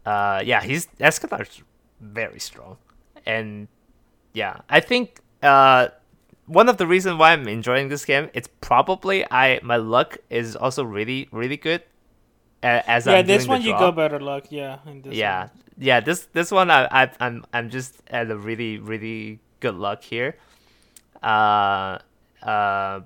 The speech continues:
Speaker 1: but, uh, since we're talking about, uh, dupe characters, I want to mention dupe character in this game also, uh, there are a lot of purpose for, for dupe character to be used. Um, one of them is to,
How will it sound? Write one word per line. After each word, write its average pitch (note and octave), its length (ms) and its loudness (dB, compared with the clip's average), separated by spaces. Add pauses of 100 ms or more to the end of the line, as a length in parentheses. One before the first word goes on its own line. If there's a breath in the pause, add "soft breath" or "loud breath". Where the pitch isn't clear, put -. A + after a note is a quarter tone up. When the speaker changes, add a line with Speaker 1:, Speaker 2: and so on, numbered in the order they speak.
(180)
Speaker 1:
but, A#2 420 2 (140)
uh, G2+ 600 -6
since F#3 320 -6
we're D3+ 80 -2
talking F3 240 -4
about, A#2 320 -2
uh, G#2 220 -4
dupe A#2+ 200 -10
characters, - 600 -10
I G#2+ 80 -8
want G#2+ 200 -10
to G#2 60 -6
mention G2 560 -14
dupe A#3+ 180 -6
character C4 300 0
in B2 200 -2
this D3+ 160 -8
game B2 320 -2 (440)
also, F#3 580 0 (180)
uh, A#2+ 140 -4
there B2+ 160 2
are A#2+ 40 4
a A#2 40 4
lot C#3 260 2
of - 60 -20
purpose - 480 -8
for, G2+ 380 -14
for G2 300 -14
dupe A2 260 -16
character G#2+ 340 -14
to F#2+ 120 -18
be F#2 160 -16
used. F#2 500 -10 (760 soft breath)
Um, F#2+ 560 -6
one C3 240 0
of C3 100 -6
them A2+ 200 -2
is G2+ 280 -8 (280)
to, G2 640 -10